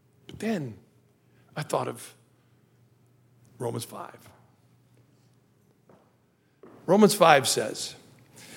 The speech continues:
"Therefore," verse one, "having been justified by faith," I think we have the clicker.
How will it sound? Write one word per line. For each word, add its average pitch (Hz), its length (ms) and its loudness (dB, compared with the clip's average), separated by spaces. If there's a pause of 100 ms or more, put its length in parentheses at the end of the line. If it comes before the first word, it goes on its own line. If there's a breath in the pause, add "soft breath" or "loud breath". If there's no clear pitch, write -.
(120 loud breath)
"Therefore," 214 480 8
verse 185 340 4
one, 147 220 0
"having 190 320 4
been 170 180 2
justified 202 680 4
by 147 400 4 (680)
faith," 160 640 4 (2000)
I - 80 -20
think 135 180 -12
we 135 100 -8
have 131 180 -10
the 117 80 -14 (280)
clicker. 160 480 4